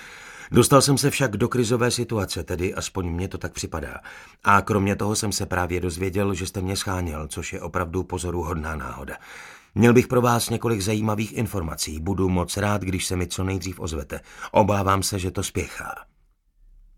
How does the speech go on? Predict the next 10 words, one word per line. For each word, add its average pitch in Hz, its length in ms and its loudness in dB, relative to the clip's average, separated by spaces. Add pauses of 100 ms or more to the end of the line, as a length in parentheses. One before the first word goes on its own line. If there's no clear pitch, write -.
(340)
Pak - 240 0
Franz 78 380 -2
Balder 95 500 -2
uvedl 80 320 -2
své 76 240 -6
telefonní 69 480 -10
číslo 120 440 -4 (320)
a 101 220 4
e-mailovou 95 640 0
adresu. 69 440 -10